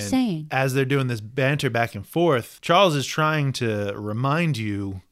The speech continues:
Speaker 1: Cyclops, that the exercise is far from over, as through the floor
Speaker 2: Wolverine
Speaker 1: saw through the lie of the robot dummies and went for the real thing. Bang, Charlie, you're dead.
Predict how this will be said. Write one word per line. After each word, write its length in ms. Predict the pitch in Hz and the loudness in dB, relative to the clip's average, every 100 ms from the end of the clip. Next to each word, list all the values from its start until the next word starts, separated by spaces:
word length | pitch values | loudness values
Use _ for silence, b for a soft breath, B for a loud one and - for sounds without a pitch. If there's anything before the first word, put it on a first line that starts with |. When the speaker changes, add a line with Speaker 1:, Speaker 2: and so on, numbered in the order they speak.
| _ | _
Speaker 1:
Cyclops, 600 | - 113 104 110 98 - | -8 -6 -4 -2 -4 -4
that 140 | 107 120 | -8 -6
the 80 | 139 | -4
exercise 500 | 170 156 156 127 110 | -4 -2 0 0 -2
is 120 | 92 | -6
far 280 | - 127 117 | 0 0 0
from 180 | 104 | -4
over, 440 | 110 123 87 73 - b b | -2 -2 -4 -10 -14 b b
as 400 | 107 104 87 - - | -10 -8 -8 -10 -12
through 500 | - - 131 160 147 | -12 -4 -2 0 -2
the 120 | 123 | -4
floor 760 | - - 127 147 113 90 78 - _ _ | -6 -4 2 4 4 0 -6 -18 _ _
Speaker 2:
Wolverine 1600 | 190 202 180 165 208 285 311 311 294 285 269 254 226 190 165 143 - _ | -2 0 0 0 0 0 -2 -4 -4 -2 -2 -2 -4 -4 -6 -10 -16 _
Speaker 1:
saw 360 | - - 139 117 | -14 -2 0 0
through 200 | - 123 | -2 -4
the 100 | 107 | -4
lie 380 | 104 104 117 110 | -2 0 2 0
of 160 | 95 | -4
the 100 | 95 | -4
robot 440 | 101 113 107 95 101 | -2 0 0 -2 -2
dummies 560 | 120 123 90 82 - b b | -2 -2 -6 -8 -12 b b
and 120 | 110 110 | -8 -4
went 200 | 117 - | -4 -6
for 100 | 90 | -12
the 100 | 95 | -8
real 260 | 104 101 | -8 -8
thing. 420 | - 123 117 82 - _ | -6 -6 -4 -8 -16 _
Bang, 320 | 131 127 117 | 0 0 0
Charlie, 500 | 95 113 104 101 95 _ | -4 -4 -4 -6 -10 _
you're 160 | - 113 | -10 -8
dead. 420 | 92 110 87 - | -4 -4 -4 -8